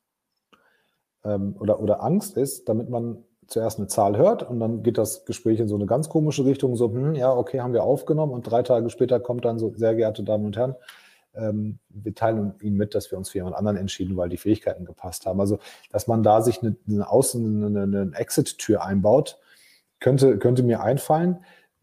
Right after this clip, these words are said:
Mir fällt ehrlich kein, kein spontaner Grund dafür ein, warum man, ähm, den anderen, ähm, aussprechen lässt. Ich habe damit auch kein Problem. Also,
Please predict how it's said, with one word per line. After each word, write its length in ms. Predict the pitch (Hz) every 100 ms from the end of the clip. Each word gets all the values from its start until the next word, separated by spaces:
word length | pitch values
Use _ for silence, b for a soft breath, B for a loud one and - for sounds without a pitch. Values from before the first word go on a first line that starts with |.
| _ _
Mir 200 | 107 110
fällt 260 | 110 117 117
ehrlich 460 | 110 127 117 - _
kein, 240 | - 104 110
kein 160 | 104
spontaner 420 | 101 104 98 98 98
Grund 320 | 98 104 -
dafür 280 | 95 101 82
ein, 180 | 110
warum 220 | 98 95 98
man, 320 | 98 95 85
ähm, 200 | 90 92
den 120 | 92 82
anderen, 440 | 107 113 98 98 -
ähm, 360 | 92 95 101 -
aussprechen 540 | - 107 - 104 107 92
lässt. 260 | 92 - -
Ich 120 | 117
habe 100 | 147
damit 180 | 156 151
auch 140 | 131
kein 180 | 135 135
Problem. 400 | 123 127 110 92
Also, 240 | 92 92